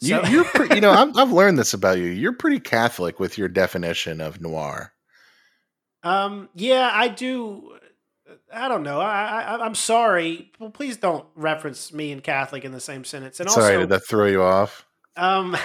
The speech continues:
Speaker 2: I, I, I'm sorry. I like to have strict boundaries. I don't like this
Speaker 1: <laughs>
Speaker 2: hilly-nilly,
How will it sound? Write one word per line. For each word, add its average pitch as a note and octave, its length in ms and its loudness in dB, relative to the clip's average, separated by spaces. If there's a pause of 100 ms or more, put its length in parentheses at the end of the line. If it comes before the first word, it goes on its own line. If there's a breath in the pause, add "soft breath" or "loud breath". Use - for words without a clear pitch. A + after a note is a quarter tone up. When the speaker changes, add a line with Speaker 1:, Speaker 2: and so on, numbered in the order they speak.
(140)
Speaker 2:
I, F#3+ 400 -4
I, - 20 -
I'm C4 160 -6
sorry. D#3 360 -2
I G3+ 180 4
like G3 240 4
to G#3 80 -4
have A3+ 240 -2
strict - 520 -2
boundaries. C4 680 -2
I E3 80 -4
don't A3+ 200 -4
like C4+ 220 -2
this G#3+ 160 -8
Speaker 1:
<laughs> - 20 -4
Speaker 2:
hilly-nilly, A3 840 -2